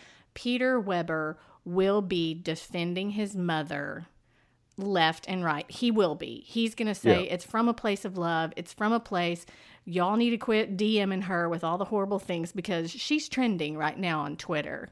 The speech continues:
Speaker 1: She's trending. Again, now we're fifty-four minutes out from the finale. She is trending on Twitter.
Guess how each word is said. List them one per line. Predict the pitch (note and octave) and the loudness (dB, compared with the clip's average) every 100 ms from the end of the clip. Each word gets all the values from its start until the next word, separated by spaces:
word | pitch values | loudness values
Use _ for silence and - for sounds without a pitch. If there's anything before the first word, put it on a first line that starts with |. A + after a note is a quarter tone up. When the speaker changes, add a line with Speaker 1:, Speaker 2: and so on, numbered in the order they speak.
| _ | _
Speaker 1:
She's | - A#3 A3+ | -6 -4 -4
trending. | - G3 D#3 C3 - | -2 -2 0 -4 -2
Again, | G3+ G#3 D#3 | 0 0 0
now | F#3+ A#3 | 2 2
we're | B3+ | 2
fifty-four | A#3 B3 - F#3+ F#3 | -2 -4 -6 -4 -2
minutes | E3 D3+ C#3+ - | 0 -2 -6 -6
out | D#3 D#3+ | -6 -6
from | - E3+ | -6 -6
the | D#3+ | -6
finale. | E3 D#3+ D3+ D#3 - - - | -4 -4 -4 -6 -10 -20 -20
She | - A#3 | -6 -2
is | A#3 - | 0 -2
trending | - F#3+ E3+ E3 | -2 -2 0 -2
on | D3+ | -6
Twitter. | - C#3+ - | -4 -4 -4